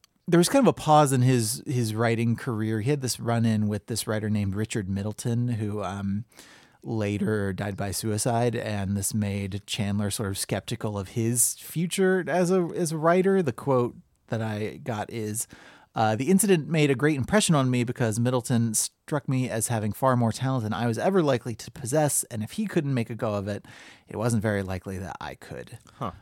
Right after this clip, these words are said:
Speaker 1: Um, so he returns to America in nineteen twelve. He makes his way up to Canada, enlists in the Canadian Expeditionary Force,
Speaker 2: Saw that,
Speaker 1: uh,
Speaker 2: yep.
Speaker 1: where is where he fights in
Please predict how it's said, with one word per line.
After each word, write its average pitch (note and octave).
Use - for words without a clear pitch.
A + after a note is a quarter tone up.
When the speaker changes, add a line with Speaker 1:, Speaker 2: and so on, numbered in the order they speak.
Speaker 1:
Um, F#2
so C3
he F#3
returns E3+
to F3+
America C3+
in A#2+
nineteen C3
twelve. G2+
He A2+
makes A#2+
his -
way C3+
up B2+
to -
Canada, G#2+
enlists A#2+
in A#2+
the A2
Canadian C#3
Expeditionary A#2+
Force, B2
Speaker 2:
Saw -
that, G2
Speaker 1:
uh, F#2+
Speaker 2:
yep. G2+
Speaker 1:
where G#2
is G#2+
where G#2
he G#2
fights G#2
in G2+